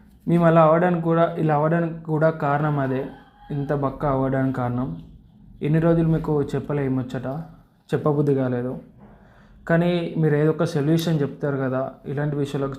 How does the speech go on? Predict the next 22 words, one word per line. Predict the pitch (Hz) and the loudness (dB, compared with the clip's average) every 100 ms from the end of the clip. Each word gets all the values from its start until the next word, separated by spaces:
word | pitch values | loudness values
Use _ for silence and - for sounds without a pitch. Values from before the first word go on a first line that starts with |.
| - | -4
చాలామందికి | 131 151 151 147 131 | 0 0 0 -2 -2
జరిగే | 139 135 139 | 0 0 0
ఉంటుంది, | 131 131 120 123 - _ _ _ _ - | 0 -2 -6 -10 -14 _ _ _ _ -6
కానీ | 151 | -2
ఏదో | 147 160 | 2 2
ఒక | 160 | 0
సొల్యూషన్ | 160 147 151 156 143 | 0 0 0 -2 -2
చెప్తారని | 139 - 139 135 | -4 -6 -4 -2
చెప్పి | 131 - 151 165 156 160 - - - | -4 -6 -6 -4 -6 -10 -16 -18 -8
ఇలా | 139 | -4
మేము | 139 139 135 | -2 -2 -2
చెప్తున్నాం. | 131 - 139 127 147 - _ _ _ _ _ _ - | -4 -4 -4 -4 -6 -12 _ _ _ _ _ _ 0
నేను | 190 | 4
ఎప్పుడు | 185 185 208 | 4 6 6
కూడా, | 202 196 | 6 4
నేను | 190 175 | 2 0
ఇంత | 151 156 | -2 -2
బక్క | 160 156 160 | -2 -2 -2
అయితే | 151 147 143 | -4 -4 -6
ఎప్పుడు | 135 156 | -4 -2
కూడా | 151 151 | 0 0
కాలేను. | 143 131 131 123 147 | 0 0 -2 -4 -6